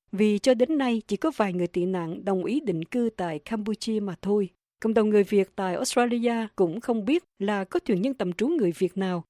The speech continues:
bị ảnh hưởng bởi biện pháp mới này hay không. Trước đây, theo nguồn tin từ một vài tổ chức Úc như Refugee Action Coalition, có một vài người Việt bị giam tại đảo Manus. Ngoài ra, còn có một số thuyền nhân tạm trú người Việt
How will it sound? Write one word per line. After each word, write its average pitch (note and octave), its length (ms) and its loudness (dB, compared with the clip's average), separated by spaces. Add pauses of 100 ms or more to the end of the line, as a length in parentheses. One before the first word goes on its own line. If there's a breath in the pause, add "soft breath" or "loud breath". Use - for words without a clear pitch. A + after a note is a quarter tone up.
bị F#3+ 160 4
ảnh A3+ 200 0
hưởng G#3 320 2
bởi F3+ 200 0
biện F3+ 200 -2
pháp - 220 -6
mới B3+ 180 4
này B3+ 160 -2
hay G3 160 -4
không. G#3+ 300 0 (320)
Trước F#4 160 4
đây, C4+ 240 2
theo C4 160 0
nguồn F#3+ 180 0
tin B3+ 260 0
từ F#3+ 160 2
một F3 180 -2
vài F3+ 140 0
tổ F3 220 -2
chức - 260 -6
Úc F#4+ 260 2
như A3+ 280 4
Refugee A3+ 540 0
Action G#3+ 560 -4 (120)
Coalition, A3 640 0 (220)
có F#4+ 80 2
một D#4 180 4
vài G3+ 120 4
người F#3+ 160 2
Việt F#3 180 0
bị F#3+ 220 2
giam B3 260 2
tại F3+ 120 -4
đảo E3 180 -2
Manus. G#3 520 -2 (240)
Ngoài G3 180 4
ra, A3+ 340 0
còn F3+ 120 -2
có B3+ 100 4
một A3+ 200 -2
số A#3 160 0
thuyền F3+ 200 -2
nhân A3+ 140 -2
tạm F3 200 -2
trú G#3 200 0
người B3 360 0
Việt E3+ 220 2